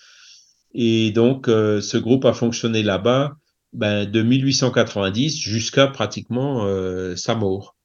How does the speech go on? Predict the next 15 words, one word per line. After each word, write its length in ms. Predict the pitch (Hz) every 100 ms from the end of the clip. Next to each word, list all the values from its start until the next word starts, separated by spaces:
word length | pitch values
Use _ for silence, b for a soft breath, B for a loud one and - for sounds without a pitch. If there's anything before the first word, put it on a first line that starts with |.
| _
Voilà. 300 | 117 104 98 - _ _ b b b _ _ _ -
Et 680 | 113 110 110 110 110 107 104
donc, 460 | 104 123 120 -
euh, 160 | 117 113
c'est 220 | 110 131
dans 120 | 143
ce, 160 | 160 143
dans 300 | 131 123 131
ce, 160 | 131 120 104 -
dans 280 | 117 117
ce 840 | 110 - 110 104 98 95 92 90 92
groupe-là 580 | 87 104 123 120 143 170
qu'il 240 | - 117
a 60 | 113
vraiment, 560 | 95 104 120 139 156